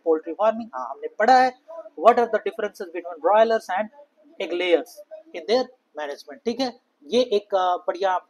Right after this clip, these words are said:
factor होगा इस question के लिए, जिसको हम लोगों ने पढ़ा है broiler और एग layers के बीच में, अ, differentiate create करने के लिए। ये एक activity रह, दे रही है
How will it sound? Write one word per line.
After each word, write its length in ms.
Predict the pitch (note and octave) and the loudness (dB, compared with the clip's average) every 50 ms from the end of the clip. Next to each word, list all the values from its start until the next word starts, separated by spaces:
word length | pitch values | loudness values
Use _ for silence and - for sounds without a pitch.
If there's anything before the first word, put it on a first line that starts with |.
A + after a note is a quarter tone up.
| _ _ _ _ _ - | _ _ _ _ _ -6
factor 260 | E3 - - G3 F#3 | -6 -4 -4 -2 -2
होगा 200 | F3 E3+ E3+ F3+ | -2 -2 -2 -2
इस 340 | F3+ - - F3+ E3 - - - | -4 -6 -8 -14 -16 -16 -6 -2
question 360 | G#3 A3+ A3 - - A#3 A3 | 0 0 0 -2 -6 -10 -4
के 120 | A3 A#3 | 0 0
लिए, 180 | A3+ A3 A#3 A3+ | 2 2 0 -2
जिसको 300 | A3 F3+ E3 - - F#3+ | -4 -6 -10 -8 -6 -6
हम 120 | E3+ E3 - | -6 -6 -6
लोगों 160 | F3 E3+ F3+ | -6 -8 -8
ने 100 | F3 F3+ E3+ _ | -8 -12 -6 _
पढ़ा 160 | - G3+ G3 A3 | -2 0 2 2
है 200 | A3+ A#3 A3+ - _ _ _ _ - | 0 0 -2 -6 _ _ _ _ -2
broiler 420 | D#3 F3+ F#3 F#3+ G3 G#3 G#3+ G#3 | 0 2 2 2 4 4 4 2
और 320 | G#3 - - E3+ E3+ E3 - _ - | 2 0 -4 -2 -2 -4 -4 _ -10
एग 100 | F3 D#3+ | -10 -8
layers 280 | E3 E3 E3 D#3+ D#3+ - | -6 -4 -4 -4 -4 -6
के 100 | - D#3 | -10 -12
बीच 220 | C#3 D3+ C#3+ - - | -12 -12 -14 -12 -10
में, 120 | A3 B3 A#3 A#3+ _ _ _ _ _ _ - | -10 -10 -10 -12 _ _ _ _ _ _ -8
अ, 280 | C#3+ D3 D3 D3 D3 D3+ - - | -6 -6 -4 -4 -6 -6 -8 -8
differentiate 540 | F#3+ - G#3 G3 F#3+ - - F3+ E3 D#3+ | -8 -6 -6 -8 -8 -8 -10 -10 -10 -10
create 320 | - - D3+ D3 D3 C#3+ - | -10 -12 -10 -10 -10 -8 -8
करने 220 | D3+ B2+ B2+ B2+ | -10 -10 -10 -12
के 120 | - - C3 | -16 -16 -16
लिए। 220 | A2+ A3 D3+ - _ _ _ A#3 A3+ _ _ _ _ _ _ _ _ _ _ _ _ _ _ _ _ _ _ _ _ _ - D3 | -16 -18 -20 -20 _ _ _ _ _ _ _ _ _ _ _ _ _ _ _ _ _ _ _ _ _ _ _ _ _ _ -2 0
ये 120 | F3 G#3+ | 2 2
एक 220 | B3 E3+ F3 - | 2 0 -4 -4
activity 480 | F3+ D#3 - - F3 E3+ G#3 - A3+ A3+ | -6 -6 -6 -8 -8 -8 -8 -8 -8 -6
रह, 140 | G#3+ G#3 G#3 | -4 -4 -6
दे 340 | G#3 - _ _ - G3 F#3+ | -6 -10 _ _ -10 -10 -10
रही 160 | G3 G3 G#3+ | -8 -8 -10
है 100 | G#3 | -10